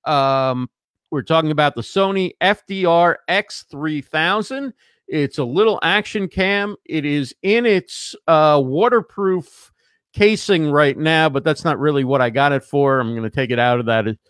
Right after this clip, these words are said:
soon as I <laughs> figure out how. Uh, <laughs> and so it's, uh, an unboxing of the Sony four K camera. And this I learned about at, uh, Vid Summit.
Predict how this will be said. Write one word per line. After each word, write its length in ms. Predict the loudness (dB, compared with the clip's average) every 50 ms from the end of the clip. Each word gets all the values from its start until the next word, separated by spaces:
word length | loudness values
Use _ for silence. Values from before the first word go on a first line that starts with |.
| _ _ _ _ _
soon 240 | -4 2 4 4 4
as 140 | 4 4
I 140 | 2 2 0
<laughs> 0 |
figure 420 | 0 -4 -8 -6 0 2 2 4 4
out 200 | 4 2 0 0
how. 420 | -2 -4 -2 0 2 2 2 0 -2 -6 -10 -8 -6 -6 -6 -4 0
Uh, 440 | 2 4 4 4 4 4 4 2 0 -2 -8 -10 -10 -12 -8 -2 0
<laughs> 960 | 0 0 0 _ -2 -2 -2 -2 _ _ _ _ -20 -20 -18 -18 -18 -10 -4
and 320 | 0 2 4 4 2 2 0
so 360 | 2 4 6 6 6 6 6
it's, 420 | 4 4 0 -6 -16 -10 -4 0
uh, 340 | 2 4 4 4 4 2 0
an 120 | -2 -2 0
unboxing 680 | 0 0 2 2 2 2 2 2 0 -2 -2 -2 -2
of 80 | -2 -2
the 60 | -4
Sony 360 | -2 0 0 2 2 0 -2
four 240 | -2 -2 -2 -2 -2
K 280 | -2 -2 -2 -2 -2
camera. 520 | -2 -2 -2 0 0 0 0 0 -2 -2 -2 _ _ _ _ _ _ _
And 400 | -6 -4 -2 -2 -2 -4 -6 -8 -8
this 320 | -2 2 2 2 4 4
I 100 | 2 2
learned 340 | 2 2 0 0 0 -2 -2
about 400 | 0 0 2 2 2 0 -2 -2 _ _ -8 -6
at, 320 | -4 -2 -2 -2 -4 -6 _ _ _ -6
uh, 300 | -4 -4 -2 -2 -4 -4
Vid 300 | -4 -2 -2 -2 -2 -4
Summit. 420 | -4 0 2 2 2 2 -2 -4